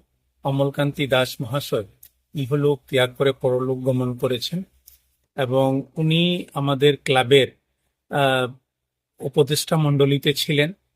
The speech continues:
এবং বিশেষ করে আমাদের ক্লাবের বিভিন্ন অনুষ্ঠানে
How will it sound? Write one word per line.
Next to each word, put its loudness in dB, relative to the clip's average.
এবং 0
বিশেষ -4
করে 0
আমাদের 0
ক্লাবের 2
বিভিন্ন 4
অনুষ্ঠানে 0